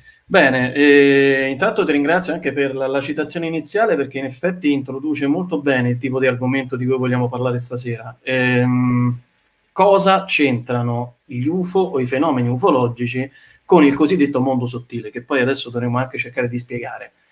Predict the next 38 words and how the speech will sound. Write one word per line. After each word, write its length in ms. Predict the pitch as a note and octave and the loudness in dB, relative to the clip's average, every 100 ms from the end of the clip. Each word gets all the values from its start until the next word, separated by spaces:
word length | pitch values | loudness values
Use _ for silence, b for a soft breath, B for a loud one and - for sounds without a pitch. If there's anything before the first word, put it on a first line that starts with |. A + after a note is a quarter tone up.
| _ _ - | _ _ -12
perché 340 | B2 B2 C3 C3 | -8 -4 -4 -2
non 220 | B2 C3 | -2 0
è, 200 | C3 B2+ | 0 0
non 160 | C3 | 0
diamo 220 | C3+ D#3+ D3 | 2 4 4
per 100 | D3 | 0
scontato 440 | D#3 D3 C#3+ B2+ | -2 -2 0 0
che 100 | B2+ | -2
tutti 220 | D3 C#3 | -6 -4
quelli 180 | C#3+ C3 | -2 -2
che 100 | C3 | -4
ci 80 | C#3+ | -6
ascoltano 380 | C#3 A#2 C3+ B2+ | -6 -6 -4 -6
in 80 | |
questo 220 | B2+ D3 G3 | -6 -4 -2
momento 560 | C3 B2 A#2+ B2+ C3 b b b | 0 0 -2 -4 -4 b b b
debbano 380 | D3+ D3 C#3 C3+ | 0 4 4 4
necessariamente 1000 | F3+ D#3 - D3 D#3+ C3+ B2 B2 C3 C#3 D#3+ | 4 4 4 4 6 4 4 2 2 0 2
intendere 840 | F#3 F3+ F3+ E3 D#3 E3+ E3 E3+ C3+ | 2 4 2 4 2 2 0 -2 -2
immediatamente 800 | B2+ C#3 D3+ F3+ C3 A#2+ B2 | 0 2 0 0 0 0 -2
cosa, 480 | B2 D3+ C#3 C3+ C3+ | -2 2 2 0 -2
almeno 320 | B2+ B2+ B2 | -4 -4 -2
in 100 | A#2+ | -4
questo 480 | B2 A#2+ - A#2+ A2+ _ _ _ - | -6 -12 -8 -8 -10 _ _ _ -2
ambito, 460 | E3 B2+ B2 C3 C#3+ | 0 2 2 0 -2
intendiamo 460 | D#3+ D#3 B2+ B2 | 0 2 2 2
per 120 | A#2+ B2+ | 2 0
mondo 260 | B2+ B2 | 0 -2
sottile. 400 | A#2+ A#2+ G2+ - - B B B | -4 -12 -16 -20 -20 B B B
Allora, 240 | - D#3 D3+ | 0 2 2
innanzitutto, 840 | E3+ F3+ G#3 C#4+ D4 G3+ D3+ C#3 | 0 0 2 2 4 4 4 2
eh, 720 | C3+ C3 B2+ B2+ B2+ B2+ B2+ | 0 2 2 2 2 2 0
il 40 | B2 | -2
discorso, 720 | B2 - G3 - F3 D#3+ D#3 | -4 -2 -2 2 4 4 2
eh, 260 | C3+ C3 B2+ | 0 0 -2
in 100 | B2 | -2
senso 260 | C#3+ C#3+ | -4 -4
stretto 720 | C#3 E3 G#3 G#3+ - F#3 F3+ | -6 0 0 0 -2 -2 -2